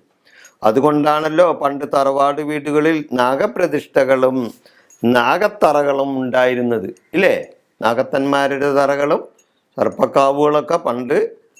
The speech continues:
പല കുടുംബം ഇപ്പോഴും ഉണ്ടല്ലോ. ഇപ്പോഴും നമ്മുടെ നാട്ടിൽ ഒത്തിരി ഉണ്ട്, സ്ഥലത്തുണ്ട്. പലതൊക്കെ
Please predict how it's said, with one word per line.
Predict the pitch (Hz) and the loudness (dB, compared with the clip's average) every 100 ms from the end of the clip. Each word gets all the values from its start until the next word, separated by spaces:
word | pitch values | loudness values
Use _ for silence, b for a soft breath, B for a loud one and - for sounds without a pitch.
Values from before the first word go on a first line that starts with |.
| _ 120 | _ 0
പല | 127 | 2
കുടുംബം | 175 170 147 147 147 | 2 2 0 -4 -4
ഇപ്പോഴും | 131 165 175 | 2 4 4
ഉണ്ടല്ലോ. | 190 196 214 185 - - _ _ _ - | 2 0 2 2 0 -8 _ _ _ -12
ഇപ്പോഴും | - 147 143 | -2 2 2
നമ്മുടെ | 160 151 160 | 2 2 2
നാട്ടിൽ | 160 147 156 | 2 0 -2
ഒത്തിരി | 156 165 147 | -4 -2 0
ഉണ്ട്, | 160 143 | 0 0
സ്ഥലത്തുണ്ട്. | 143 135 131 143 117 | -2 0 0 0 0
പലതൊക്കെ | - 90 85 95 123 135 | 0 0 -2 -2 2 0